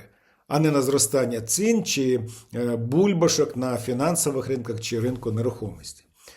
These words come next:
Одні країни здатні ефективно трансформувати зростання реальної грошової маси в стійке економічне зростання, такі країни, як Німеччина, Японія, азійські тигри.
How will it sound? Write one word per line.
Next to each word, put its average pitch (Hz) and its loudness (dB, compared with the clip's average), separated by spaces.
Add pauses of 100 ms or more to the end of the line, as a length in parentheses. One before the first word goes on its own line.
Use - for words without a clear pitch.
(400)
Одні 185 6
країни 165 6
здатні 143 0
ефективно 131 -2
трансформувати 165 0
зростання 190 -2
реальної 185 0
грошової 170 0
маси 160 2
в 143 -6
стійке 156 0
економічне 143 -2
зростання, 127 -2
такі 120 -10
країни, 127 -2
як 113 0
Німеччина, 156 0
Японія, 139 0
азійські 143 -2
тигри. 110 -4